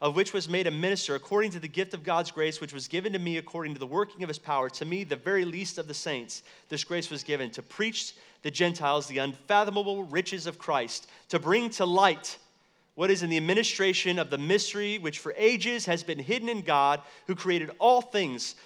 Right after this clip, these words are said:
so that the manifold wisdom of God might now be made known through the church. Here's the cool part.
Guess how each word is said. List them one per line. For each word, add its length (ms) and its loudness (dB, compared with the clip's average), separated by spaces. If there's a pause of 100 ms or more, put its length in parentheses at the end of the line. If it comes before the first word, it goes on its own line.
(100)
so 160 4
that 180 2
the 60 -2
manifold 760 2
wisdom 340 2
of 140 0
God 360 4
might 220 0
now 220 4
be 160 -2
made 300 -2
known 460 2 (260)
through 140 -4
the 100 -4
church. 640 -2 (1400)
Here's 240 -4
the 80 -12
cool 180 -6
part. 360 -4